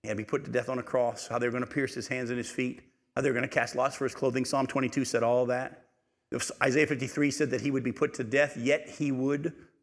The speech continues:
come to life and see the prolonging of his days and see his offspring.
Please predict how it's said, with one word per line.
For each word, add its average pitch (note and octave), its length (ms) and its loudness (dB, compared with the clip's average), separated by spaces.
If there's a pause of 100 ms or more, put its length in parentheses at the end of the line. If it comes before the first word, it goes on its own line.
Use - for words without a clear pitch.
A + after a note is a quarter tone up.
come C3 200 2
to B2+ 80 4
life C3 360 2
and A2 100 -2
see C#3 440 0
the B2 180 0
prolonging B2 680 -2
of B2+ 80 -2
his A#2 140 -4
days B2 340 0
and G#2+ 120 -8
see - 140 -6
his B2 120 -2
offspring. C3+ 580 -2